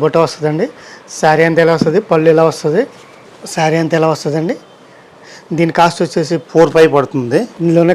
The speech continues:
Speaker 1: కలర్స్ ఉన్నాయండి. ఇది గ్రీన్ వస్తది, ఇది లైట్ గ్రీన్ వస్తది, ఇది పింక్ వస్తది, ఇది రాణి పింక్ వస్తది, ఇది బ్లూ వస్తది.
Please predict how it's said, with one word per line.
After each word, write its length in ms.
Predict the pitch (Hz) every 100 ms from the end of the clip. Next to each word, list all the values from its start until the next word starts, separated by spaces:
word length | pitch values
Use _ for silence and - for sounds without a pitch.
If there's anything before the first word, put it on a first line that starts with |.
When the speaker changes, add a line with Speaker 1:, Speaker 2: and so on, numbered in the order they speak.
| 170
Speaker 1:
కలర్స్ 220 | 165 151 151
ఉన్నాయండి. 320 | 151 156 247 277 - - -
ఇది 100 | 147 143
గ్రీన్ 220 | 139 160 160
వస్తది, 280 | - 156 220 - - -
ఇది 100 | 156 151
లైట్ 180 | 156 151
గ్రీన్ 180 | 156 160
వస్తది, 220 | 151 165 175
ఇది 80 | 151 -
పింక్ 200 | 156 175
వస్తది, 260 | 156 156 160 254
ఇది 80 | 156
రాణి 180 | 151 151 147
పింక్ 160 | 156 156
వస్తది, 220 | 151 165
ఇది 80 | 170 143
బ్లూ 120 | 156 160
వస్తది. 300 | 147 143